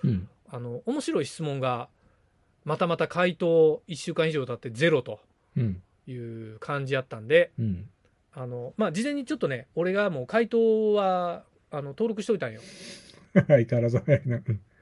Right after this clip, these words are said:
Speaker 2: 登録して今はゼロじゃ、
Speaker 1: うん。
Speaker 2: ゼロじゃないんやけど、
Speaker 1: うん。
Speaker 2: そう。で、そのちょっと僕の回答も含めて、
Speaker 1: うん。
Speaker 2: えー、ここでね、紹介してみようかなと思うんやけど、
Speaker 1: うん。うん。
Speaker 2: じゃあまず質問から読もうかな。
Speaker 1: うん。
Speaker 2: えーとね、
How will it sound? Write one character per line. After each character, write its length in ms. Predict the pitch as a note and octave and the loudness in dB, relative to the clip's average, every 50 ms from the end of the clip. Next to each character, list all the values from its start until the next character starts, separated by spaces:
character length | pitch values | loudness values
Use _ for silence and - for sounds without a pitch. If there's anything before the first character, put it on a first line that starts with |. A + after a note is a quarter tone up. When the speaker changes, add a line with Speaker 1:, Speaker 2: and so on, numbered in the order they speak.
| _ _ | _ _
Speaker 2:
登 140 | - A#3 B3 | -2 -2 -2
録 120 | A#3 A#3+ | -2 -2
し 60 | A3+ | -2
て 80 | - E3 | -2 -2
今 200 | D#3 F3+ G#3+ A3 | 0 0 2 2
は 160 | E3+ C3+ B2 | 2 0 2
ゼ 180 | A#2+ D#3 A#3+ B3+ | 4 6 6 6
ロ 100 | A3 E3+ | 6 6
じ 80 | D3+ | 4
ゃ、 140 | C#3 C3 - _ _ | 2 0 0 _ _
Speaker 1:
う 60 | - E3 | -6 4
ん。 40 | D3+ | 6
Speaker 2:
ゼ 120 | G#3+ B3+ | 6 8
ロ 140 | C#4 C#4 A#3+ | 8 6 4
じ 80 | A3 G#3 | 4 4
ゃ 60 | F#3 | 2
な 100 | G3 G#3 | 2 2
い 60 | G#3 | 2
ん 40 | G3 | 0
や 120 | F#3+ F3 - | 0 -2 -2
け 100 | F3 E3 | -2 0
ど、 280 | G3+ A3 G#3+ G3 - _ - | 2 2 2 0 -2 _ -8
Speaker 1:
う 40 | C3 | -6
ん。 180 | G#2 F#2 F2 - - | -6 -6 -6 -10 -10
Speaker 2:
そ 300 | _ - D3 C3 B2+ D#3 _ | _ -6 -4 -4 -6 -8 _
う。 60 | - G#3 | -6 -4
で、 80 | A#3 | -4
そ 100 | A3+ D4+ D4+ | -2 -4 -4
の 80 | D4+ B3 | -4 -4
ち 60 | E4 | -4
ょ 20 | |
っ 20 | C4 | -4
と 80 | G3 | -4
僕 220 | E3 E3+ F#3 F3+ A3 | -2 -2 -2 0 0
の 120 | A3+ A#3 | 0 0
回 200 | - C4 C4+ C4+ | 0 0 0 0
答 100 | B3+ C4 | 0 0
も 80 | A3 D#3 | -2 -2
含 180 | - - F#3+ | -4 -6 -8
め 120 | D#3+ B2+ - | -8 -6 -4
て、 300 | - C#3 C3+ A#2+ - - - | -4 -4 -4 -4 -6 -8 -8
Speaker 1:
う 40 | G#2+ | -6
ん。 240 | G2 F2+ F2 F#2 - _ _ _ _ _ - | -6 -6 -6 -8 -12 _ _ _ _ _ -10
Speaker 2:
え 260 | C3+ C3 B2 B2 A#2+ | -8 -6 -6 -8 -8
ー、 40 | - | -8
こ 100 | - A#2+ | -10 -10
こ 140 | - D3 C3 | -8 -6 -6
で 140 | B2 B2+ A#2+ | -6 -6 -6
ね、 120 | B2 B2 | -6 -8
紹 240 | A#2 - - C3+ B2+ | -8 -8 -8 -8 -6
介 180 | - C#3 B2+ - | -6 -6 -6 -6
し 20 | |
て 80 | - C3 | -6 -4
み 80 | C#3+ | -2
よ 80 | E3+ E3+ | -2 -2
う 40 | D3 | -2
か 80 | D3 C#3 | -2 -4
な 120 | D3+ C#3 | -4 -4
と 200 | C#3 C3+ A2+ - _ _ | -4 -4 -6 -6 _ _
思 180 | - C3 G2 F#2 | -2 -2 -2 -2
う 80 | - | -4
ん 40 | B2 | -6
や 100 | A#2+ A#2 | -8 -8
け 80 | - C3 | -4 0
ど、 240 | F3+ G3+ G#3+ F#3+ - - | 2 2 2 2 0 -6
Speaker 1:
う 20 | |
ん。 40 | G2 | -10
う 20 | F2+ | -10
ん。 140 | E2 F#2+ - _ _ _ - | -10 -12 -18 _ _ _ -4
Speaker 2:
じ 80 | D#3 D#3+ | -2 0
ゃ 20 | |
あ 40 | D3+ | 0
ま 100 | G3 A3 | 0 0
ず 80 | F3 D3 | -2 -4
質 180 | - - C4+ | -8 -8 -6
問 120 | C4+ C#4 B3+ | -4 0 2
か 100 | C4+ A#3+ | 4 4
ら 40 | |
読 60 | F#3+ C#3 | 4 2
も 100 | C#3+ D#3 | 0 -4
う 20 | |
か 80 | - B2 | -4 -6
な。 180 | A#2 A2+ A2+ - _ _ - | -8 -10 -14 -18 _ _ -6
Speaker 1:
う 40 | A#2+ | -6
ん。 180 | G#2+ F2+ F2+ F#2+ - _ _ _ _ _ _ _ _ _ _ _ _ _ _ _ _ _ _ - - | -6 -6 -8 -12 -18 _ _ _ _ _ _ _ _ _ _ _ _ _ _ _ _ _ _ -20 -14
Speaker 2:
え 160 | - F#3+ C#3 | -8 -8 -8
ー 20 | C3 | -6
と 100 | - C3+ | -6 -4
ね、 240 | C3+ C3+ A#2 - | -4 -4 -6 -8